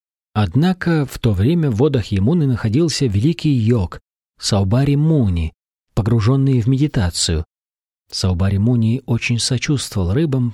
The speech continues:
поэтому он попросил Гаруду не прилетать к Ямуне и не тревожить рыб. Хотя Гаруда, который носит на себе Господа Вишну, никому, кроме Господа, не подчиняется, он послушался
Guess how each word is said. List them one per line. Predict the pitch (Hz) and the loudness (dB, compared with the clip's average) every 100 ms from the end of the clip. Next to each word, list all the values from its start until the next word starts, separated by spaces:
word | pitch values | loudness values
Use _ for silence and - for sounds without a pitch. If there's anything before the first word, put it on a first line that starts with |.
| - | -4
поэтому | 95 95 95 98 | -2 -2 0 -2
он | 95 92 | -2 -4
попросил | - 113 - 117 | -2 -2 0 0
Гаруду | 98 98 143 123 113 - _ _ _ 131 | 0 0 2 2 0 -6 _ _ _ 0
не | 151 | 0
прилетать | - 147 151 151 147 160 113 - | 0 0 2 2 0 -2 -2 -4
к | - | -6
Ямуне | 95 92 120 165 135 110 - _ _ _ _ | -2 0 0 0 0 -2 -6 _ _ _ _
и | 175 | 0
не | 175 170 | 2 0
тревожить | 175 170 123 85 78 - | 0 2 2 0 -2 -2
рыб. | 92 85 - _ _ _ _ _ _ _ _ | -4 -4 -10 _ _ _ _ _ _ _ _
Хотя | - 110 113 98 | -4 0 0 0
Гаруда, | 85 95 123 113 | 0 0 0 0
который | 92 98 101 101 | -2 -2 0 0
носит | 117 107 110 | 0 -2 -4
на | |
себе | 98 104 104 | -4 -2 -2
Господа | 110 - 92 92 | -2 -2 -2 0
Вишну, | 123 - 120 107 - _ _ - | 0 0 -2 -2 -6 _ _ 0
никому, | 143 - 135 120 151 | 0 2 0 2 2
кроме | - 139 131 123 | 0 0 2 0
Господа, | 123 135 - 110 101 | 0 -2 -2 0 0
не | 110 | 0
подчиняется, | - 113 - 104 120 151 113 - 104 92 _ _ _ _ _ | 0 -2 0 0 0 0 -2 -2 -2 -4 _ _ _ _ _
он | 147 151 143 _ - | -2 0 -2 _ -6
послушался | 147 - 113 123 101 85 76 - 78 | -4 -2 0 0 0 -4 -4 -4 -4